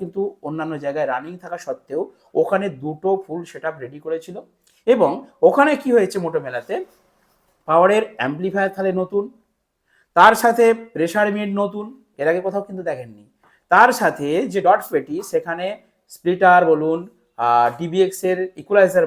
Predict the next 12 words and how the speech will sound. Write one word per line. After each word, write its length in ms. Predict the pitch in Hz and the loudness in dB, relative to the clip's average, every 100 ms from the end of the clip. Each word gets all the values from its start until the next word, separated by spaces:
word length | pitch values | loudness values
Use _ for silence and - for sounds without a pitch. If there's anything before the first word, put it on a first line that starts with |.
| 139 | 0
বলুন 220 | 139 180 220 _ _ _ _ - | -6 -8 -12 _ _ _ _ -6
সেটাও 300 | 175 202 226 220 | 2 8 8 6
নতুন, 240 | 214 226 247 - _ _ _ _ _ _ _ _ _ _ - | 0 -4 -6 -8 _ _ _ _ _ _ _ _ _ _ 6
তার 220 | 202 302 294 208 | 10 10 8 2
সাথে 240 | 165 151 196 233 | 2 2 0 0
ফোর 160 | 202 220 226 | -2 -2 -2
চ্যানেল 180 | 214 202 | -6 -6
অ্যাম্পলিফায়ার 320 | 196 202 185 | -4 -2 -2
বেটা 140 | 185 190 | -6 -8
থ্রি 120 | 202 196 | -12 -12
সেটাও 280 | 165 180 220 220 | -4 4 6 4
নতুন। 220 | 202 226 | 0 -6